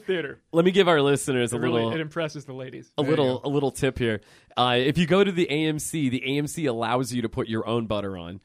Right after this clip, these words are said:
Speaker 1: Yes.
Speaker 2: right? They, you go
Speaker 3: Yeah.
Speaker 2: up to it, you hit the button, butter pours on it. If you take a straw, stick it in your popcorn halfway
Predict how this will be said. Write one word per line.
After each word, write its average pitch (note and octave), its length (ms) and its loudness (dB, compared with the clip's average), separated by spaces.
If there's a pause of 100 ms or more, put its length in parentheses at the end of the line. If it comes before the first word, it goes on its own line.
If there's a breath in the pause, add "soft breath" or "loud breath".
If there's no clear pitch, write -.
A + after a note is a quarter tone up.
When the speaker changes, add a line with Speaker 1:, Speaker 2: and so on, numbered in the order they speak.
Speaker 1:
Yes. B2 180 -12
Speaker 2:
right? A2 260 0
They, B2+ 100 -2
you B2+ 220 -2
go C3 140 2
Speaker 3:
Yeah. C3 60 4
Speaker 2:
up C3 80 -2
to C3+ 180 2
it, A#2 100 -2
you A#2+ 100 -4
hit C3 140 -4
the C3+ 60 -6
button, A#2 380 -2
butter A#2 220 -2
pours B2 300 -4
on C3+ 160 -2
it. - 120 -4 (360 soft breath)
If C3 180 -6
you E3+ 140 -2
take - 480 -6
a C#3+ 100 -2
straw, A2+ 840 -4 (560 soft breath)
stick - 420 -8
it G3+ 100 -6
in D#3+ 180 -2
your D#3+ 120 -4
popcorn C3 540 -6
halfway A#2 640 -4